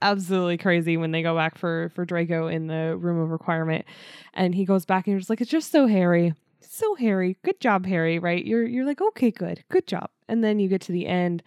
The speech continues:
where he comes back and Narcissa's the one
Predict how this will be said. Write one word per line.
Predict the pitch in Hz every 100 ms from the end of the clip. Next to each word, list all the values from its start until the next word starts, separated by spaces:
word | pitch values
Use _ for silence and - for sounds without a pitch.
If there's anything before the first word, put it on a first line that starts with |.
| - - - -
where | 185
he | 185
comes | 185 180 156
back | 180 170 165
and | - 165 165 - _
Narcissa's | 190 190 196 196 196 180
the |
one | 180 160 160